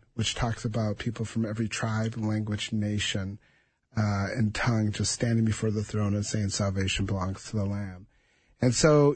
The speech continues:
you know, a real, um, you know, important thing for people in our listening family is that we, you have a number of people that are listening that have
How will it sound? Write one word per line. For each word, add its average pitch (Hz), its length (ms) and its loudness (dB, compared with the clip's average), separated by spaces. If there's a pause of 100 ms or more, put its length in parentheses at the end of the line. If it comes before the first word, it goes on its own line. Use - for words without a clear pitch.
you 151 140 4
know, 135 240 6
a 123 100 2
real, 139 680 4 (120)
um, 110 460 -2 (400)
you 127 140 4
know, 120 160 4
important 117 420 0
thing 117 160 0
for 110 140 -2
people 120 320 0
in 110 40 2
our 110 100 2
listening 110 300 0
family 127 340 2
is 101 80 0
that 107 260 -2
we, 139 240 2
you 135 100 2
have 151 140 2
a 131 40 2
number 127 320 4
of 120 120 2
people 110 360 -2
that 104 200 -2
are 101 100 0
listening 107 540 -2 (440)
that 123 140 4
have 135 220 4